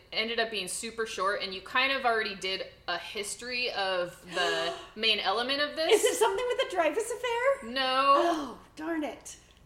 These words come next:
Speaker 1: It's, um, it has to do with the Tour de France.
Speaker 2: I love how our podcast keeps looping
Speaker 1: Mm-hmm.
Speaker 2: back.
Speaker 1: So, like I said, it's super short, but this is called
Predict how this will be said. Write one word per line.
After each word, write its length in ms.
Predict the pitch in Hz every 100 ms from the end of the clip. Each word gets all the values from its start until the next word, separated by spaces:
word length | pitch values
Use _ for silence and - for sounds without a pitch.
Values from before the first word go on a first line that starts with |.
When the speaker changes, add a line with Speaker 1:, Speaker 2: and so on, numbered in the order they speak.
| -
Speaker 1:
It's, 280 | 247 254 214
um, 440 | 247 220 202 196 - _ _
it 220 | 226 233
has 240 | 233 240 -
to 80 | 285
do 140 | 262
with 100 | 269
the 80 | 269
Tour 300 | - 233 208
de 60 | 202
France. 580 | 175 139 220 - - - - - - - - -
Speaker 2:
I 60 | 349
love 520 | 320 311 320 359 466 320
how 160 | 330 311
our 160 | 302
podcast 500 | - 269 - 233 226
keeps 300 | - 226 - - _
looping 600 | 220 269 302 349 247 233 285 285 277 277
Speaker 1:
Mm-hmm. 40 | 254
Speaker 2:
back. 580 | 285 240 - - - - - _ _ - - - -
Speaker 1:
So, 220 | 247 220
like 200 | 214 220
I 60 |
said, 180 | 226 202
it's 100 | -
super 240 | - 240 269
short, 320 | 220 208 190
but 160 | 180
this 200 | 185 220
is 100 | 262
called 480 | - 226 185 196 -